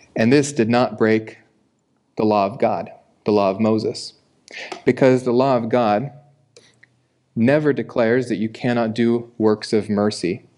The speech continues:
for works of necessity on the Sabbath. The Sabbath was not a weight for Israel to bear, it was a gift for them.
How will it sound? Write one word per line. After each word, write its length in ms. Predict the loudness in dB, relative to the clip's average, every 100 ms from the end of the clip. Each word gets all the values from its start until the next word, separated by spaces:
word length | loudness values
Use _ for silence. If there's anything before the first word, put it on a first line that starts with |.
| _ _ -6
for 140 | 0 2
works 320 | 2 0 -4
of 120 | -4
necessity 600 | -4 -2 -2 -2 -2 0
on 140 | -2
the 60 | -2
Sabbath. 520 | -2 -2 -4 -12 -20 _ _ _ -20 -10 -4
The 80 | 0
Sabbath 480 | 2 2 2 0
was 140 | 0 2
not 240 | 2 2
a 140 | 2 0
weight 520 | 2 2 0 -6 -20 _ _ _
for 180 | 0
Israel 360 | 0 2 2 0
to 160 | -2 -2
bear, 280 | 0 2
it 100 | 0
was 140 | -2 -2
a 80 | -2
gift 260 | -2 -4
for 220 | -2 0
them. 220 | 0 -4